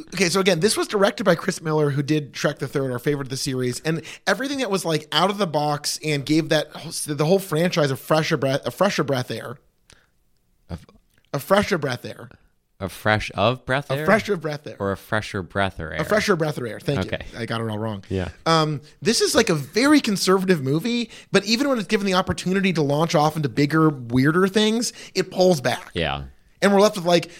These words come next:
Speaker 1: oh, they're, like, in a raging river. They're in a forest. They're in the, the desert. It's just, like, v-, it's so flat.
Speaker 2: You're right.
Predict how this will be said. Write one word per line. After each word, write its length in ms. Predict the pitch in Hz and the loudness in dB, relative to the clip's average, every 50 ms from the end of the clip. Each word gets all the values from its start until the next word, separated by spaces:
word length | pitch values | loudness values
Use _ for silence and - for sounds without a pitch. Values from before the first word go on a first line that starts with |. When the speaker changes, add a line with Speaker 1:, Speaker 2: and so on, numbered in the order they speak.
| - _ - | -12 _ 4
Speaker 1:
oh, 220 | 226 233 226 214 | 6 8 8 8
they're, 120 | 190 196 190 | 8 6 6
like, 340 | 180 180 180 170 175 - - | 6 6 4 2 0 -2 -2
in 140 | 143 160 | 0 2
a 80 | 185 196 | 4 4
raging 560 | 190 170 156 151 160 175 196 190 175 226 220 | 2 2 2 4 4 4 4 4 2 2 2
river. 400 | 226 262 285 214 196 165 147 143 | 4 4 4 4 4 4 2 2
They're 140 | - 233 269 | 2 0 0
in 40 | 277 | 0
a 60 | 294 | 0
forest. 540 | - - 302 277 254 233 170 135 117 - - | 0 4 6 8 8 8 8 6 4 0 -2
They're 180 | 120 120 113 | -2 0 2
in 180 | 131 143 156 156 | 2 2 2 2
the, 120 | 160 170 | 2 2
the 80 | 160 170 | 2 2
desert. 360 | 160 170 180 185 170 143 139 147 | 4 4 6 6 4 2 0 -4
It's 120 | 143 - | -4 -4
just, 160 | 160 185 - | -4 -4 -2
like, 120 | 294 277 180 | -2 -2 -2
v-, 260 | 151 139 127 - - 170 | -4 -8 -10 -4 -2 0
it's 100 | 170 - | 2 2
so 640 | - - - 214 254 339 359 330 214 175 156 135 - - - - _ _ | 2 0 0 0 2 4 4 4 4 2 -2 -2 -4 -10 -20 -20 _ _
flat. 760 | - - - - 139 147 180 175 147 117 - - - - - - | -20 -14 -6 -2 0 0 0 0 0 -2 -4 -6 -8 -10 -10 -6
Speaker 2:
You're 180 | 82 90 87 85 | -4 -2 -2 -2
right. 220 | 80 78 76 - | -2 -4 -6 -10